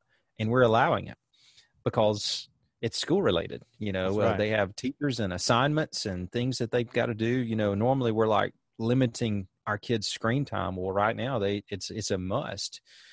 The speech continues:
Speaker 1: So, and we as adults, we're interacting a lot. I, I have spent more time on social media the last three weeks than I probably have in the last three years.
Speaker 2: Right.
Speaker 1: And that's been on purpose. Uh,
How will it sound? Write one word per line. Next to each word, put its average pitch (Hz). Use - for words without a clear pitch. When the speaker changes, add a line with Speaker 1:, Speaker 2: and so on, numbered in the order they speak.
Speaker 1:
So, 92
and 95
we 139
as 101
adults, 113
we're 123
interacting 123
a 87
lot. 98
I, 131
I 139
have 120
spent 113
more 113
time 101
on 98
social 110
media 107
the 90
last 90
three 104
weeks 113
than 92
I 101
probably 101
have 95
in 90
the 87
last 92
three 90
years. -
Speaker 2:
Right. 98
Speaker 1:
And 104
that's 110
been 101
on 101
purpose. -
Uh, 85